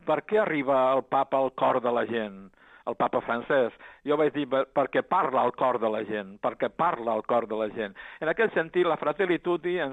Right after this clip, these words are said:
sembla un cant, un cant preciós a la fraternitat.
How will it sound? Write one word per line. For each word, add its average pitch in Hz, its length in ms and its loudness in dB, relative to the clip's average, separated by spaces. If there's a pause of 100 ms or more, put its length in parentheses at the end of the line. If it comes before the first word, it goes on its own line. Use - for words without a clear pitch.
sembla 165 400 0 (240)
un 165 220 -4 (100)
cant, 180 460 -2
un 160 260 -8
cant 156 300 -2 (100)
preciós 139 480 0
a 131 120 2
la 131 80 2
fraternitat. 104 800 -4